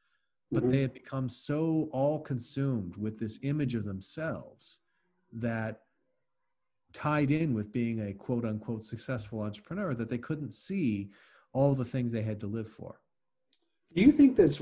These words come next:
Speaker 2: that's worse than it was twenty years ago?
Speaker 1: I
Speaker 2: Like, I
Speaker 1: think
Speaker 2: just,
Speaker 1: that
Speaker 2: I, I, I
Speaker 1: all
Speaker 2: follow some, I'm sorry, go ahead. Go ahead.
Speaker 1: all mental health issues are worse than they were twenty years ago, primarily because of the rise of social media.
Speaker 2: Okay. We're on the same page.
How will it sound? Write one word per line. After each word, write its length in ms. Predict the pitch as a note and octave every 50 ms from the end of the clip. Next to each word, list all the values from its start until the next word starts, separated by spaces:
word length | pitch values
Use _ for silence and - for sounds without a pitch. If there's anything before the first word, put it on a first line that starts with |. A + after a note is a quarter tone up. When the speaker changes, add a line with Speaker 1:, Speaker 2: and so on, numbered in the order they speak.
| - -
Speaker 2:
that's 280 | - C3 C3+ C#3+ C#3+ -
worse 400 | A#2 A2 A#2 A#2+ B2+ C3 - -
than 160 | - B2 A#2+
it 60 | A#2
was 220 | A#2+ A2+ A#2 A#2 -
twenty 280 | - - C3 A#2 A2+
years 200 | A2 G#2+ G#2+ G2+
ago? 300 | A#2 A2+ A#2 A#2 A#2+ A#2+ - - _ _ _ _ _ _ _ _ _ _ _ _ _ _ _ -
Speaker 1:
I 60 | - C3
Speaker 2:
Like, 80 | C#3+
I 20 | F3+
Speaker 1:
think 100 | G#3+ A#3+
Speaker 2:
just, 180 | G#3+ C#3+ - -
Speaker 1:
that 200 | F3+ F#3 E3 - F#3
Speaker 2:
I, 60 | G#3
I, 100 | G3 - - - - _ _ _ _ _ _ -
I 160 | F3+ E3+ F3
Speaker 1:
all 160 | F3 G3 -
Speaker 2:
follow 200 | G#3 G3 F3+ D3+
some, 380 | C#3+ - E3 D#3+ C#3 B2 C3 - _ - C#3+ C#3+
I'm 80 | C3+ -
sorry, 120 | A#2+ A2
go 60 | A2 A2+
ahead. 160 | A2 - - - _ _ _ -
Go 60 | -
ahead. 80 | D3 E3
Speaker 1:
all 120 | G3 G#3+ G#3+
mental 380 | F#3+ E3+ D#3+ D3 C#3+ D3 C3+
health 280 | B2+ B2+ A#2+ A2+ - B2
issues 300 | A2+ G#2+ - A2+ G2+ A2
are 80 | G#2
worse 300 | G2+ G2+ G#2+ G#2 G#2 G#2
than 120 | - A2+ G#2+
they 80 | G#2
were 200 | G2+ G2 G2 G2
twenty 280 | G2 - - G#2+ G2+ G2+
years 240 | G2+ F#2+ F#2+ F#2+ G2+
ago, 160 | G2 G#2 G2+
primarily 600 | G2+ - - C3+ C3 C3 C3+ C3+ C#3+ C#3+ C#3+ C#3 B2
because 260 | B2+ - C3+ A#2+ A#2+
of 60 | A2+
the 60 | A2+
rise 280 | G#2+ A2 A2 A2 A2 G2
of 80 | G2 -
social 320 | - A2+ G#2+ G#2 - G2+
media. 340 | G2 F#2+ F#2 F2 E2+ F2+ G2+ - _ _ _ _ _ _ _ _ _ -
Speaker 2:
Okay. 360 | C3 C#3+ C#3+ - - - - - - _ _ _ _ _ _ _
We're 120 | D3+ -
on 60 | - -
the 60 | -
same 160 | - G2 F2+
page. 300 | - - - - -